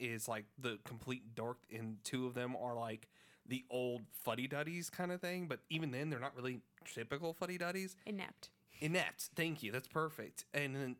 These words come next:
Speaker 1: you only have the one kind of smarmy, uh, white guy asshole, uh, stip-, typical character.
Speaker 2: Who's often our protagonist in these things.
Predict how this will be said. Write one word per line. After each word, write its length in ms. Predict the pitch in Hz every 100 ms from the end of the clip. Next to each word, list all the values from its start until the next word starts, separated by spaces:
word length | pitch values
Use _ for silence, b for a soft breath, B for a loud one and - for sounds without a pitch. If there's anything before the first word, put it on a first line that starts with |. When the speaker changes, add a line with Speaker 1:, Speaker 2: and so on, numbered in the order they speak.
| -
Speaker 1:
you 180 | 151 147
only 140 | 151 143
have 160 | 143
the 100 | 135
one 420 | 127 123 127 131 120
kind 180 | 135 127
of 60 |
smarmy, 600 | - - 117 117 120 120 - -
uh, 140 | 117
white 360 | 110 113 113 117
guy 200 | 110 110
asshole, 720 | 120 143 151 120 117 117 110 - - - _ -
uh, 200 | 117 101
stip-, 460 | - - 120 - 139
typical 320 | 139 113 113
character. 360 | - 113 113 269
Speaker 2:
Who's 120 | 240
often 240 | 233 202 208
our 120 | 202
protagonist 640 | 226 - 185 180 180 180
in 80 | 190
these 180 | 175 175
things. 480 | - 165 160 190